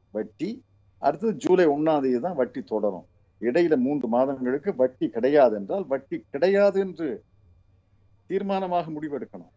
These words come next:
அது வங்கிக்கு இழப்புனா வங்கிக்கு இழப்பு தான்.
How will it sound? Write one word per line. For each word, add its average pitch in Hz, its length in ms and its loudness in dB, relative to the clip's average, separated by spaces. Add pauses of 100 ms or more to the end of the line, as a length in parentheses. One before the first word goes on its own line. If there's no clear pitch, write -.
(760)
அது 143 460 -2
வங்கிக்கு 170 600 -2
இழப்புனா 175 500 0
வங்கிக்கு 220 380 0
இழப்பு 190 360 0
தான். 160 260 -4